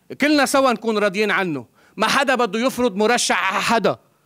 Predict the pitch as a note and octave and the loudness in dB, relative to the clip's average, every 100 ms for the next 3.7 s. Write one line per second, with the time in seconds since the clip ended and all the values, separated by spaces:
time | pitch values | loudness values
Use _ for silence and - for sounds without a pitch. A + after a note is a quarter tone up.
0 | - F3 F#3+ C#4+ C#4+ A#3 C#4 D4+ A3 G3+ | -8 -2 0 0 0 2 2 2 2 0
1 | G#3+ F#3 F3 E3+ F3 - D#3+ D3 C#3+ D#3+ | -2 -2 -2 0 0 0 -2 -2 -2 -4
2 | C3+ - _ - - F#3 G#3+ A3 - C#4 | -4 -10 _ -18 -6 -2 0 0 2 0
3 | B3 A#3 A#3 C4 - G3+ | 2 2 4 4 2 -4